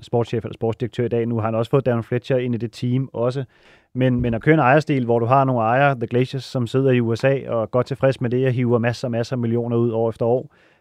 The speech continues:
så har de haft Ed Woodward, nu har de fået en ny, Richard Arnold. Øhm, men der er ikke særlig mange sportslige lag, øh, og så kommer det ned til manageren. Man kan sige, på den ene side, så har manageren måske ret stor, øh, frihed til at vælge, hvem man gerne vil have.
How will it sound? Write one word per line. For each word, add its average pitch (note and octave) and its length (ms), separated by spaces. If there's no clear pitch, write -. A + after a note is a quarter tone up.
så - 140
har C3+ 200
de C3 320
haft C3 340
Ed C#3 120
Woodward, C#3+ 340
nu C3 80
har C#3 60
de C3 80
fået C3 160
en A#2+ 60
ny, C3+ 220
Richard A#2+ 200
Arnold. C3+ 320
Øhm, A#2 400
men C#3 140
der - 120
er A2 80
ikke C3+ 120
særlig D#3 200
mange D3+ 180
sportslige D3+ 380
lag, C3+ 340
øh, B2+ 220
og A#2 60
så C#3+ 100
kommer C#3 260
det A#2+ 100
ned D3 60
til C#3+ 120
manageren. B2+ 480
Man A#2+ 140
kan A#2+ 80
sige, A2+ 300
på A#2+ 60
den A2+ 60
ene E3+ 140
side, D3 140
så D#3 120
har C#3+ 80
manageren B2 420
måske G#2+ 320
ret A#2 80
stor, C#3 400
øh, A#2 340
frihed C3+ 280
til C3 120
at A#2 80
vælge, C3 200
hvem B2 120
man A2+ 100
gerne A2+ 200
vil G#2 80
have. E3 180